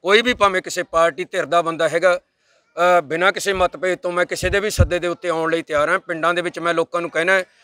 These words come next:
ਕਿ ਉਹ ਸੱਥਾਂ ਦੇ ਵਿੱਚ ਨਾਟਕ ਮੇਲੇ ਕਰਵਾਉਣ, ਇਕੱਠੇ ਹੋਣ। ਅਸੀਂ ਉੱਥੇ ਉਹਨਾਂ ਨੂੰ ਨਾਟਕਾਂ ਦੇ ਰਾਹੀਂ, ਕੋਰੀਓਗ੍ਰਾਫੀ ਰਾਹੀਂ, ਸਪੀਚਾਂ ਰਾਹੀਂ ਉਹਨਾਂ ਨੂੰ ਇਹ ਸਾਰੇ ਮਸਲੇ ਸਮਝਾਉਣ ਨੂੰ ਤਿਆਰ ਹਾਂ, ਕਿਉਂਕਿ ਕੁਛ ਭੋਲੇ ਲੋਕ ਹੈਗੇ ਆ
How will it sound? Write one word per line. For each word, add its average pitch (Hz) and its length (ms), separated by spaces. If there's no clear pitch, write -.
ਕਿ 190 180
ਉਹ 185 180
ਸੱਥਾਂ - 420
ਦੇ 214 120
ਵਿੱਚ 185 340
ਨਾਟਕ 156 360
ਮੇਲੇ 196 300
ਕਰਵਾਉਣ, 196 400
ਇਕੱਠੇ - 800
ਹੋਣ। 208 400
ਅਸੀਂ 208 180
ਉੱਥੇ 196 220
ਉਹਨਾਂ 196 180
ਨੂੰ 196 140
ਨਾਟਕਾਂ 160 420
ਦੇ 190 100
ਰਾਹੀਂ, 180 260
ਕੋਰੀਓਗ੍ਰਾਫੀ 165 680
ਰਾਹੀਂ, 185 300
ਸਪੀਚਾਂ 185 440
ਰਾਹੀਂ 175 320
ਉਹਨਾਂ 214 200
ਨੂੰ 214 140
ਇਹ 202 40
ਸਾਰੇ 180 300
ਮਸਲੇ 185 360
ਸਮਝਾਉਣ 170 400
ਨੂੰ 175 120
ਤਿਆਰ 175 280
ਹਾਂ, 190 100
ਕਿਉਂਕਿ 180 240
ਕੁਛ 190 280
ਭੋਲੇ 180 240
ਲੋਕ 175 220
ਹੈਗੇ 180 300
ਆ 135 80